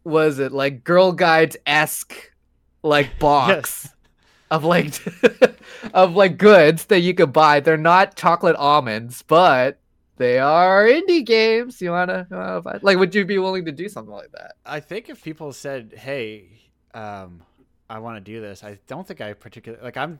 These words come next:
Speaker 2: like, I'm thinking of this year, like, how can I get it into, like, g-, different game shops, you know, selling it to game shops.
Speaker 1: Ooh, yeah, yeah, yeah.
Speaker 2: Um, when I was at Canzine, someone at a university bought them for their library.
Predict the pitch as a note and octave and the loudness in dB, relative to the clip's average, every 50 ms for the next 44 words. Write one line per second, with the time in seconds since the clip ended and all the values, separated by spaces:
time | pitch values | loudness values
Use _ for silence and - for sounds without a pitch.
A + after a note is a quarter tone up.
0 | _ - C3 B2 A#2+ B2+ C#3 C#3 - D3+ D3 C3 C#3+ B2 A2 A2+ A#2 - - C3 | _ -16 -14 -12 -12 -12 -12 -12 -14 -18 -18 -18 -18 -18 -18 -18 -18 -18 -16 -16
1 | A#2+ A2+ A2 G#2+ G2+ - B2 B2+ B2 C3 A#2+ A2+ G#2+ A#2 A2 A2+ A2 A#2 A2 - | -14 -14 -14 -14 -14 -12 -14 -14 -12 -14 -16 -16 -14 -16 -16 -16 -18 -20 -20 -20
2 | B2 A2 G#2 F#2+ F#2+ _ _ _ A#2+ G#2+ - D3+ - _ - B2 - - A2+ F#2 | -18 -16 -16 -16 -18 _ _ _ -20 -20 -20 -20 -20 _ -20 -18 -18 -18 -18 -18
3 | - G#2+ A2 A2+ A#2+ A2+ - D3+ C#3 C3+ C3+ - - C#3+ C#3+ D3 D3 C#3+ - - | -16 -16 -16 -16 -16 -16 -14 -12 -12 -12 -14 -16 -18 -16 -14 -14 -16 -16 -16 -16
4 | A#2 A2+ A2+ G#2+ - G#2 F#2 G2 G2 G#2 A#2 - - D3 C3 C3 C3 _ - - | -16 -16 -16 -18 -20 -20 -20 -18 -18 -18 -18 -18 -16 -14 -14 -16 -16 _ -20 -20
5 | - - _ _ _ _ _ _ - D3 E3+ G#3+ A#3+ A#3 G3 C#3 A#2 A2 G#2+ A2 | -20 -20 _ _ _ _ _ _ -10 -8 -8 -8 -8 -10 -10 -10 -10 -12 -12 -14
6 | A2 G#2+ B2 A#2 A2+ F3 G#3 A3 E3+ A#2+ C3+ E3 E3+ E3 E3 E3+ E3+ C3+ - - | -14 -16 -18 -16 -12 -10 -10 -8 -8 -8 -8 -10 -10 -10 -12 -12 -12 -12 -14 -16
7 | - A2+ _ _ _ _ - G#2+ G2+ F#2+ F#2+ F2+ F#2 G2 _ _ _ _ A#2+ A2 | -18 -20 _ _ _ _ -20 -20 -20 -20 -20 -20 -20 -20 _ _ _ _ -18 -16
8 | A#2 A#2 A#2 A#2 A#2+ A#2+ - _ - B2 A#2+ A#2+ A#2+ A2+ B2 B2+ B2 B2+ B2+ B2+ | -14 -14 -14 -14 -16 -18 -18 _ -18 -16 -14 -14 -14 -16 -16 -16 -16 -16 -16 -18
9 | C3 C3 A#2+ - - B2+ A#2+ A#2 A#2 A2 G#2+ G#2+ G#2 A2 A2+ A2+ G2+ F#2+ G#2+ A2 | -20 -20 -20 -20 -16 -14 -14 -14 -14 -14 -14 -14 -14 -16 -16 -16 -16 -18 -18 -20
10 | - - A#2+ A2+ A2+ A2+ A2+ - A#2+ A2 - - G#2 G#2+ G2+ G2+ G2 G2+ A2 G#2+ | -18 -18 -18 -16 -16 -16 -16 -16 -18 -20 -20 -20 -18 -18 -16 -16 -16 -16 -16 -14
11 | B2 B2+ C3 C#3 C#3 C3+ | -14 -14 -14 -14 -16 -18